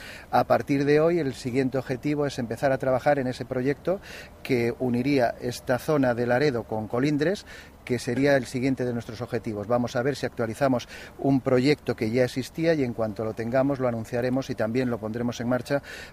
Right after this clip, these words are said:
porque es una inversión absolutamente necesaria. Necesitamos conectar, eh, el carril bici que ya se ha hecho en la zona de Ampuero y Limpias, la parte más alta de la Son,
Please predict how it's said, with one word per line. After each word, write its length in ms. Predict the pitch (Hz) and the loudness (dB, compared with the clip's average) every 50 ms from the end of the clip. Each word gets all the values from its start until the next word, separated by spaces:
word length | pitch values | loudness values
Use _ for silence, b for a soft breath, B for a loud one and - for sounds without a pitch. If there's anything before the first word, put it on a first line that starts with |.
| B - - | B -8 2
porque 560 | - 139 135 135 131 - - 143 139 139 139 - - | 6 6 6 6 4 0 0 2 2 2 2 2 2
es 240 | 139 131 127 - | 0 0 2 0
una 160 | 139 123 127 123 | -2 -2 0 0
inversión 600 | 120 113 117 113 - - - 131 131 135 139 - - | 0 0 -2 -2 -2 -2 0 0 2 2 0 -2 -4
absolutamente 1000 | 113 110 - - - 120 120 123 - 131 123 120 123 120 120 117 - 131 127 - - | -6 -6 -6 -8 -8 -6 -6 -4 -2 0 0 0 0 -2 -2 -2 -2 -4 -4 -4 -2
necesaria. 720 | 120 120 117 113 - - 117 - - 120 107 104 104 104 | -2 -2 -2 -2 -4 -6 -6 0 0 0 0 0 -2 -4
Necesitamos 580 | 104 104 101 104 101 101 123 123 127 127 - B B B B B B - | -4 -6 -8 -10 -4 0 0 2 2 0 -2 B B B B B B -4
conectar, 680 | - 127 117 113 113 - - - 139 127 127 110 - - | 0 0 0 0 0 -4 0 4 6 6 6 4 0 -4
eh, 640 | - 113 113 113 113 113 113 110 110 107 110 113 - - | -4 -2 -2 0 0 0 0 0 -2 -2 -4 -6 -8 -6
el 180 | - 117 110 107 | -6 -6 -6 0
carril 280 | - 120 113 123 127 120 | 0 0 2 2 0 0
bici 240 | 123 120 - 127 | -2 -2 -2 -4
que 80 | - 120 | -2 0
ya 100 | 120 120 | 0 0
se 140 | - - 123 | 0 -2 -2
ha 20 | |
hecho 160 | 123 - - | -4 -2 -4
en 60 | 120 117 | -4 -2
la 100 | 117 113 | -4 -2
zona 400 | - 127 120 120 120 117 117 110 | -2 -4 -2 0 0 0 0 0
de 300 | 113 120 117 117 117 117 | -2 -2 -2 0 0 0
Ampuero 520 | 113 113 107 - 127 127 123 123 117 117 | -2 -2 -4 -4 -2 -2 0 0 -2 -2
y 40 | 120 | -2
Limpias, 260 | 127 123 - 113 - | -2 -2 -2 -2 -2
la 100 | 117 110 | -2 0
parte 320 | - 123 117 - 127 123 117 | 0 0 0 0 -4 -4 -2
más 200 | 120 120 117 - | -2 -2 0 0
alta 220 | 127 123 - 123 120 | -2 -2 0 0 2
de 80 | 120 | 2
la 80 | 120 123 | 2 2
Son, 260 | - 156 160 180 208 | 2 0 -2 -2 -4